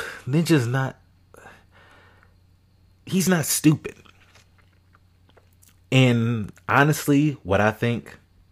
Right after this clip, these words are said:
I think Ryan Wyatt, and I, we all know how YouTube, I think Ryan Wyatt probably knew something was messed up, but he doesn't want to admit it. I'm on Ninja's side on this.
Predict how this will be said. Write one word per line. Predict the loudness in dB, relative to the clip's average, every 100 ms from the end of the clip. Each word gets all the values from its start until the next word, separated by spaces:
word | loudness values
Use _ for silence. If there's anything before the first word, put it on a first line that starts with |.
| _ _ _ _ -20 -10
I | -8
think | -6 -8
Ryan | -8 -6 -4 -2 -2
Wyatt, | -4 -4 -4 -4 -6 -16 _ _ _ -20 -20 -4
and | 2
I, | 4
we | 6 10
all | 12 12
know | 8 2
how | 0
YouTube, | -2 -8 -8 -8
I | -6 -4
think | -2 -4 -4
Ryan | -2 -2 -4
Wyatt | -6 -4 -6 -10 -18 -20 _ -20 -20 _ _ -6
probably | 4 4 4 -2 -4 -6 -10 -16 _
knew | -4 -4 -4
something | -4 -4 -4 -8 -8 -12 -16 _ -10
was | -8 -4
messed | -4 -4 -4
up, | -6 -8
but | -12
he | -10
doesn't | -8 -8 -8
want | -10 -10
to | -14
admit | -14 -10 -8
it. | -8 -12 -20 -20 -20 -20 -2
I'm | 2 4
on | 4 4
Ninja's | 2 0 -2 -2
side | 2 2 4
on | 2 0
this. | 0 -2 -6 -12